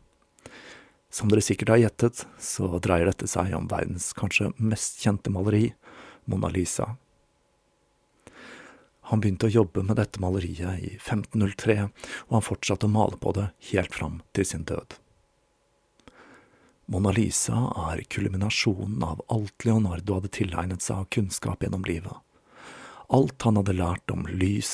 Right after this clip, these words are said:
natur, geometri, psykologi og anatomi fikk utløp i dette verket. Kvinnen på bildet er Lisa del Giocondo, som ble født i fjorten syttini.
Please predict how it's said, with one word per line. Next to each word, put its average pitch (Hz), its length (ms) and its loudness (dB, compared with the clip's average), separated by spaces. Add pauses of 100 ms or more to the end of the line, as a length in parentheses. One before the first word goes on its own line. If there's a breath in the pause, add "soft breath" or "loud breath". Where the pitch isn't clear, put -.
natur, 101 460 0 (380 loud breath)
geometri, 104 600 0
psykologi 104 720 -2
og 98 100 2
anatomi 98 600 0 (300 loud breath)
fikk - 200 -2
utløp - 640 -4 (100)
i 107 120 2
dette 90 200 0
verket. 82 400 -8 (2750 loud breath)
Kvinnen 113 480 2
på 110 160 0
bildet 95 280 2
er 85 280 -2
Lisa 101 380 0 (100)
del 90 220 0 (180)
Giocondo, 92 540 -4 (800 loud breath)
som 98 200 2
ble 101 120 4
født - 360 -4
i 90 140 -2 (100)
fjorten - 400 -4
syttini. 92 540 -4